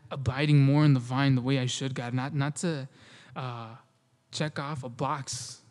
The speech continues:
off a checklist, but so that I may live out the hope, God, that you have called us to, God, to be the light of the world, that people may look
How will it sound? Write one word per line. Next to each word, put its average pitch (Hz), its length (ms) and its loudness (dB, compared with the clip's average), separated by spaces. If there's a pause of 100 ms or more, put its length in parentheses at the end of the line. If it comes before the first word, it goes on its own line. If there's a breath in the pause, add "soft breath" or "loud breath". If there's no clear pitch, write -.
off - 140 -14
a 123 60 -14
checklist, - 880 -10 (1800)
but 147 120 0
so 147 140 -2
that 139 100 2
I 151 100 4
may 156 180 8
live 143 360 2
out 156 320 -2 (300)
the - 80 -6
hope, - 560 -2
God, 127 240 -8
that 127 80 -8
you 139 160 2
have 117 180 -2
called 139 280 -2
us 131 260 -2
to, 127 100 -6
God, 131 260 -8
to - 80 -6
be 139 140 2
the 170 120 2
light 131 440 -4 (260 loud breath)
of 143 140 -2
the 135 80 4
world, 147 260 4
that 131 140 -2
people 165 240 2
may 127 180 6
look 151 420 -2